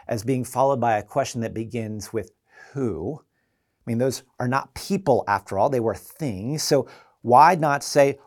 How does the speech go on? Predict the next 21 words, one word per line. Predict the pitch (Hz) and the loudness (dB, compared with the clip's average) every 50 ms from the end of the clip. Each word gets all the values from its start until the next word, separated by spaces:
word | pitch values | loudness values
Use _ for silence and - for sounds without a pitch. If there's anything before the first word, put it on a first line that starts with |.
| _ _ | _ _
"What | - 107 110 120 151 220 254 113 - - - - - - - | -8 -4 2 6 8 8 8 6 2 -4 -8 -10 -10 -10 -12
can | - - 131 135 117 | -12 -8 -6 -4 -4
separate | - - - 113 - - 120 113 110 107 | -4 -2 -2 -2 0 0 0 0 2 0
us | 101 - | -2 -4
from | - - 113 107 | -6 -8 -6 -4
the | 104 | -2
love | 104 107 98 90 | -2 -2 -2 -4
of | 95 90 | -4 -2
God?" | 92 101 95 92 95 98 - - - - _ _ | 0 2 2 2 0 -2 -6 -14 -20 -20 _ _
after | - 113 120 127 - - 120 113 110 104 - _ _ _ _ _ - | 0 0 0 0 0 0 2 2 2 0 -4 _ _ _ _ _ -6
asking | 120 135 135 - - - 127 117 110 | -6 -4 -6 -8 -6 -6 -4 -4 -4
and | 110 110 | -2 -2
listing | 123 123 - - 123 110 110 | -2 -2 -2 -4 -6 -6 -4
all | 107 107 110 | -4 -4 -4
of | 101 | -4
those | 98 92 92 - | -4 -6 -6 -8
things? | - 110 95 92 90 90 | -8 -8 -8 -8 -6 -4
Was | 117 110 95 | -4 -2 0
that | 143 139 143 | 0 2 2
a | 135 107 | 0 -2
typo? | - - - - - 104 107 113 - 165 165 175 185 208 208 - | -4 -8 -12 -8 -6 -6 -6 -4 -2 0 0 2 0 0 -2 -4